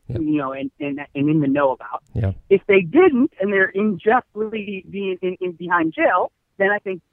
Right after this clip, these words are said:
Speaker 2: you deserve to know about that. Two, matters of justice and injustice. Me as a Christian, I feel, I feel like my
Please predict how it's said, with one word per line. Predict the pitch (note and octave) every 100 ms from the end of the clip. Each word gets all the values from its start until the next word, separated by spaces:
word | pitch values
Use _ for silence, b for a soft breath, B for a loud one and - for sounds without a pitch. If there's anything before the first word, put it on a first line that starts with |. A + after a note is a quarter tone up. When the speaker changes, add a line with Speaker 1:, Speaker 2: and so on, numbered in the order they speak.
| _
Speaker 2:
you | F3+ F3+
deserve | E3 D#3 D3+ C#3+
to | D#3
know | C#3+ C3+
about | C3 A#2+ -
that. | A2 - _ _ _ _ -
Two, | E4+ G3 D#3 A#3 _ _ -
matters | A3+ C4 B3+
of | A3 E3
justice | A3+ - A#3+ G#3+
and | G3+
injustice. | G#3+ D4 F#3 D3 _ D#3+ G3+
Me | F3+ G#3+ G#3
as | D#3+
a |
Christian, | - - C#4 - - F3 - A#3+ _ _ _ _ F3+
I |
feel, | E3+ F#3+ F#3 E3+
I | F3
feel | G3+
like | F3 E3
my | E3